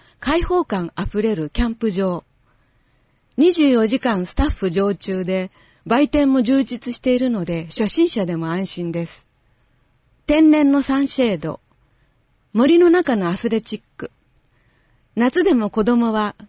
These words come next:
元気いっぱい。木々が生み出す天然の涼しさの中で、次々にあら-、現れるアスレチックにチャレンジしよう。柏湘南夢ファーム。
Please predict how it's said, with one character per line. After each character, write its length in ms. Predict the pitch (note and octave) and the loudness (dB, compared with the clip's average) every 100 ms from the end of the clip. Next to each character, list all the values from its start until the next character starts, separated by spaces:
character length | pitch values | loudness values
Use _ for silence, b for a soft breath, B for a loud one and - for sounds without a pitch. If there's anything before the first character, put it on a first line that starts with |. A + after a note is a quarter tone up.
| _ | _
元 260 | F3+ C4+ C#4+ | 0 2 2
気 160 | C4+ | 0
い 40 | C4+ | -4
っ 40 | - _ | -4 _
ぱ 100 | D3 | -6
い。 80 | C#3 _ _ _ _ _ _ _ _ _ _ _ _ _ | -6 _ _ _ _ _ _ _ _ _ _ _ _ _
木 260 | E4+ G4+ E4 | 0 4 4
々 60 | |
が 140 | B3 G3 | 4 2
生 80 | |
み 140 | G3+ G#3+ | 0 0
出 140 | A3 | -2
す 260 | G#3 E3+ - | -2 -6 -4
天 220 | - D4 | 0 4
然 220 | D4+ D4+ C#4+ | 6 6 4
の 80 | |
涼 60 | C#4+ | 2
し 300 | - A#3 E4+ | -2 -2 -2
さ 180 | - A3+ | 0 -2
の 120 | G3 | -2
中 280 | F#3 F#3 E3+ | -6 -6 -6
で、 220 | D#3+ D#3+ b b b b | -4 -6 b b b b
次 280 | - A#3+ E4 | -4 0 0
々 280 | - D4+ A#3 | 0 0 2
に 100 | F#3 | 0
あ 200 | F3 F3+ - | 0 -2 -2
ら-、 200 | F#3+ G#3 | -2 0
現 120 | A3+ | 0
れ 140 | A3+ | -2
る 180 | F3 E3+ - | -4 -6 -6
ア 120 | G3 | -6
ス 100 | C#4 | -2
レ 120 | D#4 | -2
チ 120 | - | -2
ッ 60 | D#4+ | -6
ク 120 | - | -4
に 120 | F3 E3 | -6 -4
チ 100 | F#3 | -2
ャ 60 | |
レ 120 | G3+ | 2
ン 80 | C#4 | 2
ジ 100 | E3+ | 0
し 180 | D#3 - | -8 -10
よ 240 | D#3 D#3 - | -10 -10 -14
う。 1800 | _ _ _ _ _ _ _ _ _ _ _ _ _ _ _ _ _ _ | _ _ _ _ _ _ _ _ _ _ _ _ _ _ _ _ _ _
柏 360 | A#3+ - D#4 | -2 2 2
湘 280 | D#4 C#4+ D4 | 2 2 4
南 300 | C#4+ C#4 C4+ | 4 4 4
夢 260 | A#3+ B3 C#4 | 4 4 2
フ 100 | C4+ | 2
ァ 140 | B3 | -2
ー 40 | F3 | -2
ム。 240 | D#3+ - | -8 -14